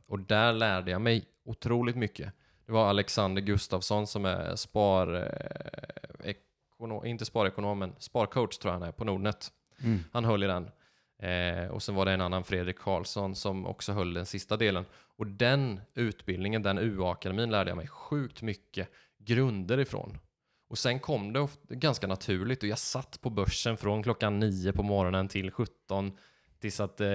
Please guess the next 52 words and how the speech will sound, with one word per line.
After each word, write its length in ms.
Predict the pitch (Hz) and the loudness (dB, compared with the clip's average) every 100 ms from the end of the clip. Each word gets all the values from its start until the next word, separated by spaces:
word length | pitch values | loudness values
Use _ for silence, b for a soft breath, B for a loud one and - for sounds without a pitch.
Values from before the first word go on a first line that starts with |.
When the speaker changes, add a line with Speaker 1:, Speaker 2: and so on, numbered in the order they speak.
| 95 | 4
Speaker 1:
den 200 | 98 98 | 2 2
var 60 | 98 | 0
stängd 440 | - 113 127 147 101 | 0 2 4 4 2
liksom. 300 | 90 92 92 | 0 0 0
Och, 160 | 92 104 | 2 0
och, 180 | 87 104 | 0 -2
och 80 | - | 2
jag 160 | 110 107 | 2 6
lärde 220 | 117 98 | 6 4
mig 140 | 98 - | 2 2
otroligt 480 | 110 - 123 135 | 2 4 4 2
mycket 380 | 131 117 95 87 - - | 0 -2 -2 -4 -6 -12
ifrån 380 | 107 110 135 135 | -8 0 0 0
det. 160 | - - b b b - | -4 -6 b b b -6
Jag 120 | 110 | 2
tror 140 | 117 | 2
att 140 | 95 - | 2 2
praktiken 720 | 123 - 123 110 98 - 131 | -2 0 0 2 2 0 2
är 240 | 98 92 - _ _ - | 2 0 -6 _ _ -10
väldigt 320 | 110 113 104 | 0 2 2
mycket 220 | 120 101 | 0 0
viktigare 560 | 101 - - 92 98 120 | -2 -4 -6 -4 -2 0
när 160 | 117 | 0
det 100 | 107 | 0
kommer 240 | 104 101 95 | 0 0 0
till 120 | 95 | 0
börsen 440 | 98 90 - 98 | -2 -2 -4 -4
än 120 | 92 90 | -4 -4
teorin. 540 | - 95 101 123 - - _ _ _ _ _ - | -4 -2 0 -4 -6 -16 _ _ _ _ _ -12
Du 60 | 104 | -4
kan 200 | 120 113 | 0 4
läsa 340 | 113 98 107 | 4 2 0
hur 160 | 117 120 | 2 2
många 200 | 110 95 | 0 0
böcker 300 | 101 - 95 | -2 -2 -4
som 120 | 98 | 2
helst, 240 | 113 107 | 2 2
men 60 | 107 | 0
du 60 | |
kommer 220 | 101 107 104 | 2 2 2
ändå 340 | 110 98 117 | 2 4 4
inte 220 | 139 - | 4 0
förstå 520 | - - - 120 127 | -6 -2 0 2 4
det 80 | 127 | 4
här 240 | 117 90 87 | 4 4 2
med 180 | 90 | 2
vad 160 | 90 92 | 2 2
som 120 | 104 | 2
är 40 | 95 | 0
en 80 | |
bubbla 540 | 92 101 92 92 92 92 | 4 4 2 -2 2 2
och 160 | 92 | 2